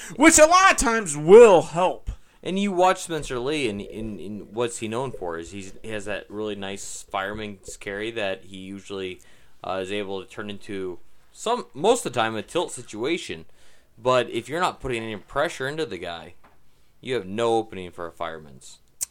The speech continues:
Speaker 2: I-, if the other guy's not giving you pressure,
Speaker 1: Yep.
Speaker 2: you're kinda
Speaker 1: And I am
Speaker 2: shut up.
Speaker 1: gonna, I mean, it's, I, I hate, like, criticizing Iowa Hawkeyes. I mean, I've done it plenty of times on here already,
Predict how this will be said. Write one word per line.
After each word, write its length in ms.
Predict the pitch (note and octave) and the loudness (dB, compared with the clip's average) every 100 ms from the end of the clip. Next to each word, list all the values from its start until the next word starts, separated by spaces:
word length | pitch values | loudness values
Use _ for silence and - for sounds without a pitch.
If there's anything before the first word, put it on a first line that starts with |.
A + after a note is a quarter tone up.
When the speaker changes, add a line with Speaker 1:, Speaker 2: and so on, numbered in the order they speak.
| - | -8
Speaker 2:
I-, 200 | G2+ - | -6 -6
if 420 | G2+ G2 F#2 - | -4 -6 -6 -10
the 120 | G2+ | -8
other 160 | A2+ C3+ | -6 -6
guy's 320 | G#2 G#2 G2 | -4 -6 -6
not 180 | G#2 F#2 | -8 -8
giving 220 | G2 F#2+ | -10 -10
you 140 | F#2 F2 | -10 -12
pressure, 560 | - A2 G2+ F2 E2+ - _ _ - - - _ - | -8 -8 -8 -12 -14 -16 _ _ -20 -20 -20 _ -14
Speaker 1:
Yep. 160 | G2+ - - - - - | -14 -14 -20 -20 -20 -20
Speaker 2:
you're 100 | - | -12
kinda 420 | G#2+ G2 E2 D#2+ _ - - - - | -10 -8 -12 -18 _ -20 -20 -10 2
Speaker 1:
And 140 | G#3 | 4
I 200 | C4+ D#4 | 6 8
am 40 | D4+ | 8
Speaker 2:
shut 160 | G3+ | 6
up. 40 | F3+ | 6
Speaker 1:
gonna, 260 | F3 E3 D#3 | 6 6 4
I 120 | F3 | 2
mean, 220 | G3 E3 | 2 0
it's, 460 | D3 C#3+ - - - | -2 -4 -4 -4 -4
I, 480 | C3+ D3 C#3 B2+ A#2 - | 0 0 0 -6 -10 -8
I 140 | A#2 A#2 | -4 -4
hate, 320 | A#2 C3 C#3 | -4 -6 -6
like, 200 | A#2 A2+ | -6 -8
criticizing 880 | - C3 A#2+ B2 A#2 A2 A2+ A2 G#2+ - | -8 -8 -6 -6 -6 -8 -12 -14 -18 -10
Iowa 400 | A#2+ A#2+ A2+ A2+ | -4 -2 -2 -6
Hawkeyes. 640 | A2+ A2+ A2+ A#2 A#2+ A#2+ - - - - - - - - | -8 -10 -10 -10 -8 -10 -12 -18 -20 -20 -20 -18 -18 -12
I 60 | |
mean, 180 | A2+ A2+ | -8 -6
I've 300 | A2 G2 - - | -8 -10 -12 -8
done 180 | A2 | -8
it 120 | A2 - | -8 -10
plenty 220 | A#2 A2+ | -10 -8
of 60 | |
times 260 | A2 A2+ A2+ | -10 -12 -12
on 140 | A2+ A2 | -12 -12
here 140 | A2+ | -12
already, 400 | A2 A2+ A#2 C3 | -10 -8 -8 -8